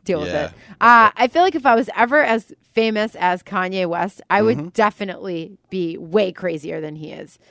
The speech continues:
Speaker 1: Like, slash, like, just as annoying. Because you know what? Like, I'm just that person anyways, where I say what I wanna say, and then, like,
Speaker 2: Yeah.
Speaker 1: you know, I might apologize later if I mean it.
Speaker 2: It's usually only, like, I mean, you know, granted you have a platform here, but, like, okay, your everyday life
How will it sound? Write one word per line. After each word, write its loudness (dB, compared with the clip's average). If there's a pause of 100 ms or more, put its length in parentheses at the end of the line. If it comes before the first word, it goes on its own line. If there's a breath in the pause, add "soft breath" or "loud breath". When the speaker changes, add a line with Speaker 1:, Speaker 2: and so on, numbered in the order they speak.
(180 soft breath)
Speaker 1:
Like, 2
slash, 4
like, 0 (300 soft breath)
just 4
as 0
annoying. -4 (200)
Because -2
you -4
know -2
what? 2 (400 soft breath)
Like, 0
I'm 4
just -4
that 0
person -2
anyways, -4
where 0
I 0
say -4
what 0
I 2
wanna -4
say, -4
and -6
then, -6
like, -6
Speaker 2:
Yeah. 2
Speaker 1:
you 2
know, 4
I 6
might 4
apologize 2
later 2
if -6
I -4
mean -6
it. -6
Speaker 2:
It's -4
usually 4
only, 0
like, -2 (100)
I -8
mean, -6
you -6
know, -4
granted 0
you -2
have 0
a -16
platform -6
here, 0
but, -2
like, -4
okay, -4
your 2
everyday 0
life 0